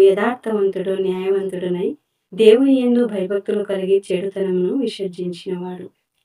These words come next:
యోబుకున్న లక్షణాలేమిటో మనము తెలుసుకోగలము ఈ యొక్క వాక్యంలో. యోబు, ఉమ్, ఏ దేశస్థుడంటే ఊజు దేశంలో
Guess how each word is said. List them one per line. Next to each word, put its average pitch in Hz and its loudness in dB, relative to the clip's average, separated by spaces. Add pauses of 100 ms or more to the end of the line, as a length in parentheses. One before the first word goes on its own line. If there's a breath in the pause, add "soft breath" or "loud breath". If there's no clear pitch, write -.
యోబుకున్న 220 2
లక్షణాలేమిటో 185 -2
మనము 185 0 (340)
తెలుసుకోగలము 190 -2 (180)
ఈ 185 0
యొక్క 185 -6
వాక్యంలో. 185 -4 (840)
యోబు, 226 2 (200)
ఉమ్, 196 4 (420)
ఏ 202 6
దేశస్థుడంటే 196 0 (280)
ఊజు 196 -2
దేశంలో 175 -6